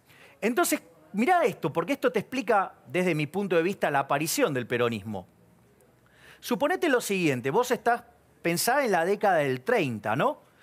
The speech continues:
Entonces vos te das cuenta que un empresario, ¿qué incentivos tiene a pagarte un salario alto? Ninguno.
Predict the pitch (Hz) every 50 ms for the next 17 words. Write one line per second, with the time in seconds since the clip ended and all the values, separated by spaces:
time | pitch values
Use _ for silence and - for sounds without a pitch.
0 | - - - _ _ _ - 165 202 285 302 294 - 240 175 220 311 294 - -
1 | 254 269 269 - - - 311 277 226 220 185 269 262 262 - 233 170 196 226 233
2 | 226 202 - 214 226 214 - 285 269 214 190 196 202 196 - - 269 294 - -
3 | 226 202 190 220 208 196 - - 170 143 139 127 - 139 135 143 139 131 139 131
4 | 123 - 151 139 143 143 139 135 131 123 113 104 - - 113 127 170 220 240 277
5 | 330 330 294 175 127 107